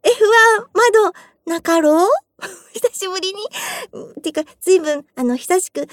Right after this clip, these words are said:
見てないけど、エフワン窓できたん？この十年で <laughs> 窓できたん？えっと、ピットインしてこ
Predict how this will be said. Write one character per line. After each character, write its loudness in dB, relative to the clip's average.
見 -6
て -2
な -4
い -6
け -4
ど、 -4
エ -6
フ -6
ワ -2
ン -10
窓 -2
で -6
き -20
た -6
ん？ -6
こ -10
の -2
十 -2
年 0
で 0
<laughs> -20
窓 -6
で -8
き -18
た -6
ん？ -6
え -20
っ -20
と、 -12
ピ -10
ッ -10
ト 0
イ -2
ン -4
し -14
て -14
こ -8